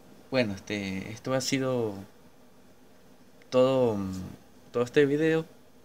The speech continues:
Eh, espero que haya gustado y que les haya servido.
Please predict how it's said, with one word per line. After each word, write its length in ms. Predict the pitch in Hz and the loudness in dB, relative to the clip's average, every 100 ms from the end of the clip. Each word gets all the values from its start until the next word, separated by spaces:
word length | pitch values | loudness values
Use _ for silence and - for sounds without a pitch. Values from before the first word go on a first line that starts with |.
| - - - - - - - - - - - - - | -20 -20 -20 -20 -20 -20 -20 -20 -20 -20 -20 -20 -14
Eh, 180 | 107 104 | -10 -10
espero 300 | 107 - 123 | 0 2 2
que 80 | 120 | 2
haya 220 | 113 120 | 2 2
gustado 560 | 117 107 151 165 180 165 | 0 2 6 8 6 2
y 80 | |
que 120 | 107 107 | 0 0
les 120 | 107 | 0
haya 160 | 117 127 | 0 0
servido. 480 | 131 135 180 120 | 0 2 2 2